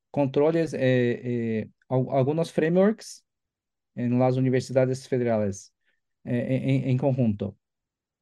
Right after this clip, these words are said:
E, além disto, há uma regulação, um, um de-, decreto, ah, eh,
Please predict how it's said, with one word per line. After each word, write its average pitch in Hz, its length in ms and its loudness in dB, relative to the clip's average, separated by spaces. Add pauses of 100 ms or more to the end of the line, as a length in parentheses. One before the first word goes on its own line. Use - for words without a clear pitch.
(300)
E, 120 960 -2 (760)
além 151 280 2
disto, 202 600 0 (400)
há 131 140 0
uma 156 480 0
regulação, 135 480 0
um, 127 640 -2 (200)
um 113 320 -10
de-, 127 200 -2 (120)
decreto, 123 800 -4 (760)
ah, 117 400 -2 (580)
eh, 117 320 -6